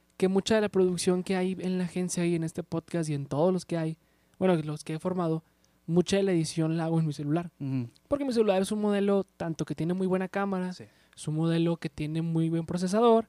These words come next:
Speaker 1: y que me permite tener programas y es funcional. Ah, ah, pues en este caso que mi computadora que yo uso, pues, no me da esas herramientas.
Speaker 2: Ujú.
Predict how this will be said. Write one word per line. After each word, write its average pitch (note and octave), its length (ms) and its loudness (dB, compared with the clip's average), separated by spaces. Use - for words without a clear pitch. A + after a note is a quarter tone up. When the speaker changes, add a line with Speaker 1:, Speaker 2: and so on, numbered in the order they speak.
Speaker 1:
y F#3 60 -12
que - 120 -2
me F#3 80 0
permite E3 300 -2
tener G3 180 0
programas G#3+ 520 0
y F#3+ 80 0
es E3 140 -4
funcional. G3 500 -2
Ah, C#4+ 480 6
ah, F3+ 340 4
pues E3 140 2
en D#3 80 0
este D#3+ 160 -2
caso F#3 280 -2
que D3 140 -10
mi D3+ 140 -6
computadora D#3+ 600 0
que A#3+ 140 -8
yo B3+ 140 -2
uso, A3+ 160 -2
pues, G#3 120 -2
no F3 100 -2
me F3 80 -2
da F3 100 -2
esas F3 200 -8
herramientas. F3+ 560 -4
Speaker 2:
Ujú. B2 240 -6